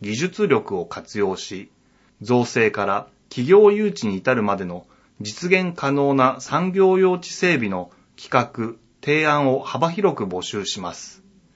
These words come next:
また、茂原市万名団地地区産業用地整備支援事業として、公募の結果、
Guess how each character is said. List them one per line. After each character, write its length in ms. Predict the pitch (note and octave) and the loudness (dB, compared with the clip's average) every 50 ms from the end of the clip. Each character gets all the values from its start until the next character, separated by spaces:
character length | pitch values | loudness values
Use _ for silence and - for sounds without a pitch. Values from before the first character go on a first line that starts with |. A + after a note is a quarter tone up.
| _ _ _ _ _ _ _ _ - | _ _ _ _ _ _ _ _ -8
ま 160 | F#2+ G2 F#2+ | -6 -6 -6
た、 320 | - - A#2+ A#2+ - - _ _ _ _ _ _ | -2 0 0 0 -2 -4 _ _ _ _ _ _
茂 160 | A2 G#2 G#2+ | -6 -4 -2
原 260 | A2 C#3+ D3 D#3+ D#3+ D3 | -2 0 0 0 0 -2
市 320 | - - A2+ G2 F#2 - _ _ _ _ _ _ | -2 -6 -6 -8 -12 -14 _ _ _ _ _ _
万 260 | G2+ G2 A2+ D3 E3+ | -6 -4 -4 -2 0
名 140 | F3 F3 E3+ | -2 -2 0
団 280 | E3 D#3 D#3 D#3 D3+ D3+ | 0 0 -2 -2 -4 -8
地 140 | - C3+ | -12 -10
地 180 | - - - - | -8 -8 -10 -8
区 240 | - F#2+ E2+ E2+ _ _ _ _ | -10 -12 -12 -12 _ _ _ _
産 360 | _ - - B2 C3 D3 D#3 D3+ | _ -14 -4 -2 -2 -2 0 0
業 280 | D3+ D3+ D3+ D3+ D3 | 0 2 2 2 4
用 220 | C#3+ C#3+ C#3+ - - | 4 4 4 2 2
地 280 | - - F#2+ F#2 F#2+ - | -4 -10 -16 -18 -20 -20
整 300 | - - - D#3 D3+ B2+ | -14 -8 -4 -2 0 0
備 140 | G2 F#2+ F2+ | -2 -4 -8
支 320 | - - - - A2+ A2+ | -10 -10 -8 -6 -4 -4
援 220 | C3+ D#3+ E3 E3 D#3 | -2 -2 -4 -8 -6
事 160 | E3 F3 E3 | -6 -4 0
業 180 | D#3+ C3+ G#2+ | 2 2 2
と 160 | F#2 - - D#2+ | 2 -2 -8 -8
し 140 | - - | -8 -8
て、 240 | - E2+ D#2+ - - _ _ _ _ _ _ _ | -8 -10 -14 -14 -18 _ _ _ _ _ _ _
公 220 | - C3 B2 A#2+ | -2 -2 -2 0
募 140 | G#2 A2+ A2+ | 0 0 0
の 140 | A2 G#2+ G#2 | 0 -2 -2
結 240 | - G#2+ F#2+ - | -4 -8 -8 -8
果、 320 | - - - F#2 G2 - | -10 -10 -8 -8 -8 -8